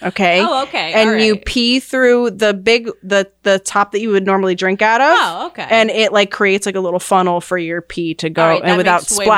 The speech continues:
Speaker 1: splashing.
Speaker 2: sense. I'm just
Speaker 1: Yeah.
Speaker 2: picturing you trying to, like, every time you go, when you're pregnant, you have to go to the O B G Y N,
Speaker 1: Yeah,
Speaker 2: and they,
Speaker 1: and
Speaker 2: like,
Speaker 1: piss in
Speaker 2: make
Speaker 1: a
Speaker 2: you pee
Speaker 1: cup.
Speaker 2: in a cup, and it's,
Speaker 1: Yeah.
Speaker 2: like, horrible.
Speaker 1: No, you pee through a cup
Speaker 2: <laughs> That's good.
Speaker 1: to
Speaker 2: Okay.
Speaker 1: shield yourself. It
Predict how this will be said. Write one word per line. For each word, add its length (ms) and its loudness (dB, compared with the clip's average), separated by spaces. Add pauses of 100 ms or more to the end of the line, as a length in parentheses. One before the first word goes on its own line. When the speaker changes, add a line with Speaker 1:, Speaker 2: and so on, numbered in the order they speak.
(100)
Speaker 1:
splashing. 160 -6
Speaker 2:
sense. 300 -6
I'm 120 -10
just 100 -6
Speaker 1:
Yeah. 100 -2
Speaker 2:
picturing 400 -10
you 140 -14
trying 320 -14
to, 80 -18
like, 260 -20 (960)
every 140 -4
time 200 0
you 60 -6
go, 220 0 (180)
when 220 -10
you're 100 -8
pregnant, 400 -4
you 60 -8
have 100 -14
to 60 -20
go 100 -6
to 40 -10
the 100 -8
O 80 -8
B 100 -10
G 140 -12
Y 180 -8
N, 140 -6
Speaker 1:
Yeah, 180 4
Speaker 2:
and 40 -4
they, 40 0
Speaker 1:
and 80 0
Speaker 2:
like, 100 -6
Speaker 1:
piss 160 0
in 60 -2
Speaker 2:
make 160 -4
Speaker 1:
a 40 2
Speaker 2:
you 0 -
pee 40 4
Speaker 1:
cup. 60 0
Speaker 2:
in 60 -8
a 80 -16
cup, 300 -10
and 120 -12
it's, 80 -12
Speaker 1:
Yeah. 220 -4
Speaker 2:
like, 140 -14
horrible. 360 -14
Speaker 1:
No, 120 -6
you 120 4
pee 180 4
through 360 4
a 40 -4
cup 300 -12 (240)
Speaker 2:
<laughs> 240 -20
That's 280 -4
good. 260 -12
Speaker 1:
to 60 -20
Speaker 2:
Okay. 140 2
Speaker 1:
shield 340 2
yourself. 400 0
It 180 2